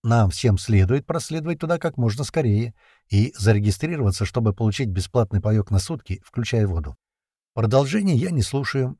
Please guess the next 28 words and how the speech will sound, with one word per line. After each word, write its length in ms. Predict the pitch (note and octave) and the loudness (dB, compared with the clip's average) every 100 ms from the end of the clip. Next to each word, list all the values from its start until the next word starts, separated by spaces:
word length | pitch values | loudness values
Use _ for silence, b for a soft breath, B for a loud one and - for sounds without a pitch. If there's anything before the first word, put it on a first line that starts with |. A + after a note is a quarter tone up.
| - | -2
а 100 | G2+ | -2
сразу 360 | - B2+ G2+ | 2 4 4
ныряю 320 | G#2 A#2 G#2+ | 4 4 2
в 60 | G2 | 0
сторону 380 | - E3+ B2 G2+ - | 0 2 4 2 0
и 40 | |
сходу 320 | G2+ - D#3+ | -6 -4 -4
забираюсь 560 | D3 C#3 D3+ D#3 D3 - | -4 -2 0 0 -2 -6
наверх 340 | - G#2 G#2 - | 0 2 2 0
контейнера, 560 | A2+ G#2+ E3+ D3+ F#2+ F#2+ | -2 -2 -2 -2 -2 -4
чтобы 260 | - B2 G#2 | -6 -4 -2
осмотреться. 640 | - G#2 F2 E2 - - _ _ _ _ _ _ - | -2 -2 -2 -4 -6 -10 _ _ _ _ _ _ -6
Вид, 260 | F#2+ A2 | 0 2
открывшийся 600 | G2+ - A2+ G#2 - G2 | 0 -2 0 0 0 0
передо 360 | G2+ G2+ F#2 G2 | 0 0 2 2
мной, 240 | A2 C3 | 2 -2
особо 420 | B2 G2+ - G2+ G2+ | -4 -6 -4 0 2
не 100 | A#2 | 2
радует. 380 | C#3 F2+ E2 - _ _ _ _ | 0 -2 -4 -8 _ _ _ _
Полупустынная 720 | A#2 G#2 A2 G#2 - G3 C#3 | 0 2 0 -4 -4 -2 2
местность 520 | G#2 A2+ - A#2+ - | 2 2 -2 -10 -10
с 140 | - - | -10 0
редкими 380 | G#2 F#2+ G2 F2+ | 0 2 -2 0
кустами 420 | F#2 - C#3+ D3 | -4 -2 -2 -2
каких-то 420 | - C3 B2+ - | -6 -8 -8 -6
растений, 560 | B2+ - C3+ B2 B2 b b b _ | -6 -4 -4 -2 -6 b b b _
небольшие 440 | G#2+ F#2+ G2+ A2+ G2 | 2 4 4 2 2
холмы, 520 | G#2 F#2 A2+ C#3 | 2 2 2 0